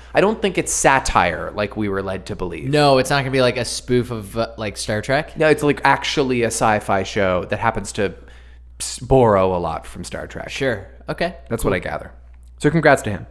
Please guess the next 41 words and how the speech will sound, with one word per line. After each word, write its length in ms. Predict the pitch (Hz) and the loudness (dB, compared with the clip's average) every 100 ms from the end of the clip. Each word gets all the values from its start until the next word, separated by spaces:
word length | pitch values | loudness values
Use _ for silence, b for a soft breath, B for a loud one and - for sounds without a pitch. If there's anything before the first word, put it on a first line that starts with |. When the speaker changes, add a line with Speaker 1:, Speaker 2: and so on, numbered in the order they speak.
| B B 160 | B B 6
Speaker 1:
Leah 180 | 190 | 8
Remini 400 | 165 165 190 208 | 10 8 8 8
won 140 | 202 202 | 8 6
an 80 | 202 | 4
Emmy 160 | 208 | 2
this 240 | 202 202 - | 2 0 0
week 240 | 208 - | -4 -4
for 300 | - 151 143 | 2 4 6
Best, 420 | 143 147 - - - | 4 2 0 -8 0
uh, 220 | 127 123 | 2 4
Outstanding 540 | 131 139 - 143 139 135 | 2 0 0 0 0 2
Informational 840 | 139 147 143 127 120 - 165 156 | 2 4 4 4 2 0 0 0
Series, 440 | 151 151 147 151 127 | 0 -2 -2 -4 -6
a 60 | |
sort 320 | 123 - 113 | -10 -8 -6
of 40 | 107 | -6
Scientology 720 | - 110 110 120 110 110 113 | -4 -2 -2 0 0 0 2
documentary 540 | 107 113 113 107 107 | 0 0 -2 -2 -4
ongoing. 540 | 104 110 110 107 107 110 B B B | -2 0 2 2 2 -2 B B B
Speaker 2:
Cool. 220 | 95 104 - | -10 -10 -4
Speaker 1:
Uh, 160 | 117 113 | 0 2
Meryl 360 | 127 131 147 135 | 4 6 8 8
Streep 640 | - - 117 185 - - | 4 0 -2 0 -2 -2
won 240 | 147 156 | 0 2
an 120 | 170 151 | 2 2
Emmy 260 | 165 185 | 2 0
because 540 | 180 127 120 113 - - b b - - - - - - 127 | 0 -4 -4 -4 -6 -10 b b -20 -20 -20 -20 -20 -18 -12
she 220 | - 127 | -4 2
has 240 | 123 123 | 2 2
to 100 | 139 | 0
win 340 | 123 123 123 120 | 2 0 -2 0
something 380 | 127 123 135 120 | 0 0 -2 0
at 60 | |
every 260 | 110 113 113 | 0 2 2
award 220 | 110 113 | 4 2
Speaker 2:
Every 40 | 98 | 4
Speaker 1:
show. 160 | 127 | 2
Speaker 2:
year. 240 | 131 104 104 B - | 2 -2 -8 B 2
Speaker 1:
Best 280 | 165 - | 2 4
Speaker 2:
What's 100 | 127 | 0
Speaker 1:
narrator 720 | 123 131 156 123 104 95 82 | 2 4 6 6 4 0 -4